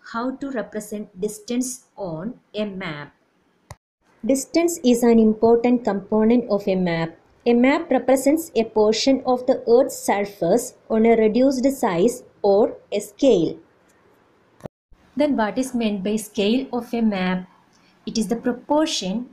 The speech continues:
or ratio between distance on a map and the corresponding distance on the ground. There are three different methods to represent the scale of a map. What are the advantages of using scales in a map?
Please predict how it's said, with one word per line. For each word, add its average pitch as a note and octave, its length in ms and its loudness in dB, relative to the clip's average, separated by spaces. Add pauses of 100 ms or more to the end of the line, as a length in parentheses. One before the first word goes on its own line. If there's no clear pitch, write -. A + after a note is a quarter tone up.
(100)
or A3 120 -6
ratio B3+ 560 -2
between A3 500 -4
distance C#4 520 -6
on G#3+ 180 -2
a G#3+ 60 -2
map A3 440 -2 (160)
and F#3 420 -4 (120)
the A3 80 -6
corresponding B3 840 -4
distance B3 640 -2
on G3 160 -4
the F#3 80 0
ground. D#3 560 -4 (1000)
There C4 240 -2
are G#3+ 240 -4 (140)
three C#4 300 -4
different C#4+ 540 -6
methods A#3 560 -6
to G#3+ 300 -8
represent G#3+ 600 -8
the A3 80 -8
scale A#3+ 560 -2
of F#3+ 200 -8
a F#3+ 60 -6
map. D#3+ 380 -6 (380)
What A3+ 280 -2
are C4 100 2
the - 160 -4
advantages A3 760 0
of C4 140 -4
using G3 340 -2
scales A#3 400 -2
in A#3 140 0
a A#3 80 -2
map? F#3+ 440 -2